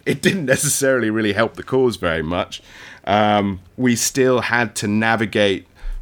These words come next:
very carefully, and we still do to this day. We have to navigate very carefully through,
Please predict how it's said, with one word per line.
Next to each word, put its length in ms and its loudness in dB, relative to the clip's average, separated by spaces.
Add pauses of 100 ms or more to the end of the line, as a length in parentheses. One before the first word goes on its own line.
very 260 2
carefully, 380 0
and 80 0
we 40 2
still 300 0
do 300 0
to 120 -6
this 220 -6
day. 320 -2
We 160 -6
have 200 -4
to 80 -6
navigate 580 -2 (360)
very 320 2
carefully 560 2
through, 600 0